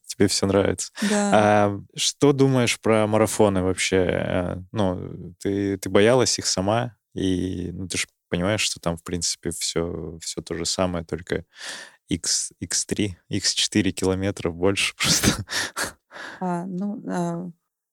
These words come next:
Speaker 2: расскажу небольшой секрет.
Speaker 1: Так.
Speaker 2: В общем, а, ну, про марафон я, конечно, далеко, но думала, но планирую в Питере пробежать, начать с половинки.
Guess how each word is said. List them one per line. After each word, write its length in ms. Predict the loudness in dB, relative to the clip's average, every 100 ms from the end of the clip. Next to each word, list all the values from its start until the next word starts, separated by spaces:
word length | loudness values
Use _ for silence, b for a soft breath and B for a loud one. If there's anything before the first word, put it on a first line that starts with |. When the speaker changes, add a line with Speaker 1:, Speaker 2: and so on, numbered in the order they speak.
| _ _ -14
Speaker 2:
расскажу 420 | -12 -6 -4 0
небольшой 380 | 0 0 0 -2
секрет. 540 | -6 -6 -8 -8 -12 _
Speaker 1:
Так. 260 | 2 2 2
Speaker 2:
В 60 | -4
общем, 420 | -4 -4 -4 -6 -4
а, 260 | -4 -4
ну, 220 | -2 -2
про 160 | 0 2
марафон 420 | 4 4 2 2
я, 120 | 0 0
конечно, 500 | 0 -2 -2 -4 -6 _ _ _ _ _ _ _ _ 0
далеко, 720 | 4 6 4 2 6 8 8
но 160 | 4 2
думала, 560 | 6 6 8 6 6
но 260 | 6 6 6
планирую 580 | 4 4 6 6 6 4
в 120 | 2
Питере 440 | 2 4 6 4
пробежать, 480 | 4 4 4 6 4
начать 300 | 4 4 4
с 60 | 4
половинки. 720 | 6 8 8 6 2 -2